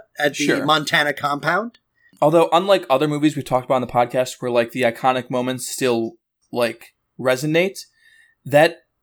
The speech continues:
Speaker 2: moment, because of its cultural ubiquity, it doesn't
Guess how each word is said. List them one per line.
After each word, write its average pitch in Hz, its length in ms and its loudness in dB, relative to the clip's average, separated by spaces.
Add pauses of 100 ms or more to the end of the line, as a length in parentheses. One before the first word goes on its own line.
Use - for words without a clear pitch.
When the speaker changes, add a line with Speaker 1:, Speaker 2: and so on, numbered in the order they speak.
Speaker 2:
moment, 139 420 -2
because 127 300 -4
of 131 80 -8
its 120 140 -10
cultural 123 400 -6
ubiquity, 135 640 -6 (680)
it 143 80 -4
doesn't 151 400 -2